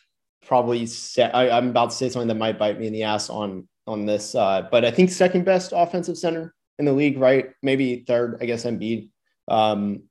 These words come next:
but that's a guy, and he can play good defense if the defense around him is good. And if you have Lou Dort,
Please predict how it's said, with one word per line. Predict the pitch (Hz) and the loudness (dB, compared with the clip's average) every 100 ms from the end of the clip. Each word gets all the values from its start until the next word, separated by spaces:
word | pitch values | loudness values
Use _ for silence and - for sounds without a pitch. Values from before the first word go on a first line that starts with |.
| _ _ | _ _
but | 135 117 131 139 123 - _ _ _ _ 143 | -14 0 4 6 4 -6 _ _ _ _ -14
that's | 147 147 160 165 | 2 4 6 4
a | |
guy, | 135 143 | 6 6
and | 147 139 | 4 -2
he | 143 | -2
can | 160 - | -4 -4
play | - 147 | 0 0
good | 143 139 113 | 2 0 0
defense | 123 120 120 113 | -4 -2 -4 -4
if | 117 | -8
the | 113 | -6
defense | 113 110 113 107 | -4 -2 -4 -6
around | 104 104 104 | -8 -8 -6
him | 104 | -8
is | 92 92 | -8 -6
good. | 120 107 90 | -2 -2 -2
And | 104 113 117 | -6 -8 -8
if | 117 | 0
you | 185 | 4
have | 196 160 117 | 4 2 0
Lou | 139 160 | -2 -2
Dort, | 110 117 147 151 | -2 -2 -2 -4